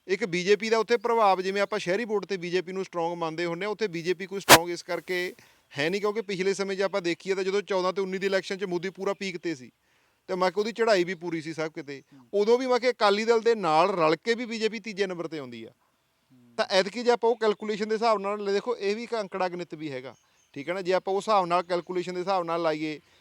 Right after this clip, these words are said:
Speaker 1: ਇੱਕ ਜਿਵੇਂ ਉਹ ਗੱਲ ਕਰ ਰਹੇ ਸੀ, ਮੈਂ ਕਿਹੜੇ, ਮੈਂ ਸੁਣ ਰਿਹਾ ਸੀਗਾ ਵੀ ਉਹ ਕਹਿੰਦੇ ਵੀ ਇੱਕ ਤੜਕਾ ਬੜਾ ਫਲੇਵਰ ਵੀ ਮਿਲ ਗਿਆ ਇਹਨਾਂ ਨੂੰ, ਆਪਣਾ ਕੀ ਨਾਂ ਲੈਂਦੇ ਆ ਇਹਦਾ, ਬੈਂਸ ਦਾ।
Speaker 2: ਹੂੰ।
Speaker 1: ਪਿਛਲੀ ਵਾਰ ਦੋ ਹਜ਼ਾਰ ਉੱਨੀ 'ਚ ਤਿੰਨ ਲੱਖ ਵੋਟ 'ਤੇ ਜਿਹੜਾ ਬੰਦਾ ਲੈ ਕੇ ਜਾਂਦਾ, ਉਹ ਵੀ ਤੁਹਾਡੀ ਸਪੋਰਟ ਕਰ ਰਿਹਾ।
Speaker 2: ਹੂੰ।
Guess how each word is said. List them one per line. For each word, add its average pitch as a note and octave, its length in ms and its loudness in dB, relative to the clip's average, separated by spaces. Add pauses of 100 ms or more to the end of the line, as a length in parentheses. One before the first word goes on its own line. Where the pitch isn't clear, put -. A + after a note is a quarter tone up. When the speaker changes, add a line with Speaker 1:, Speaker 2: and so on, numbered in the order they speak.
Speaker 1:
ਇੱਕ F#3 260 -2 (640)
ਜਿਵੇਂ E3+ 220 -2
ਉਹ G3+ 80 2
ਗੱਲ F3+ 200 2
ਕਰ E3+ 200 0
ਰਹੇ E3+ 220 2
ਸੀ, F3 120 -6
ਮੈਂ F3 180 -4
ਕਿਹੜੇ, F#3 220 -4
ਮੈਂ F3 200 -4
ਸੁਣ D#3+ 200 -8
ਰਿਹਾ E3 220 0
ਸੀਗਾ F3+ 200 -6
ਵੀ F#3 80 -6
ਉਹ G3 120 0
ਕਹਿੰਦੇ G3 240 -4
ਵੀ G3 40 -2
ਇੱਕ G3 100 -4
ਤੜਕਾ F3 380 -2
ਬੜਾ F3 180 2
ਫਲੇਵਰ D#3+ 340 -4
ਵੀ F#3 80 -6
ਮਿਲ F3+ 200 -4
ਗਿਆ D#3+ 140 -2
ਇਹਨਾਂ F3+ 140 -4
ਨੂੰ, F3 120 -4
ਆਪਣਾ D#3 280 -4
ਕੀ D3 180 -12
ਨਾਂ D3+ 140 -4
ਲੈਂਦੇ C#3+ 260 -6
ਆ - 20 -4
ਇਹਦਾ, C#3+ 440 -4 (180)
ਬੈਂਸ C#3 260 0
ਦਾ। B2+ 160 -10 (180)
Speaker 2:
ਹੂੰ। E3 180 -20 (180)
Speaker 1:
ਪਿਛਲੀ F#3 280 0
ਵਾਰ G3+ 180 6
ਦੋ F3 160 0
ਹਜ਼ਾਰ F#3+ 140 2
ਉੱਨੀ G3 120 -4
'ਚ A3 60 -6
ਤਿੰਨ G#3 240 -4
ਲੱਖ G3 180 2
ਵੋਟ F#3+ 200 -2
'ਤੇ F#3 80 -4
ਜਿਹੜਾ F#3+ 160 -2
ਬੰਦਾ F#3+ 220 -2
ਲੈ F3+ 140 2
ਕੇ F3 120 -4
ਜਾਂਦਾ, F#3 160 -2
ਉਹ G3+ 140 -2
ਵੀ A3+ 80 -6
ਤੁਹਾਡੀ F3+ 200 -4
ਸਪੋਰਟ D3 300 -10
ਕਰ C#3 180 -6
ਰਿਹਾ। C3+ 180 -10
Speaker 2:
ਹੂੰ। C#3+ 340 -20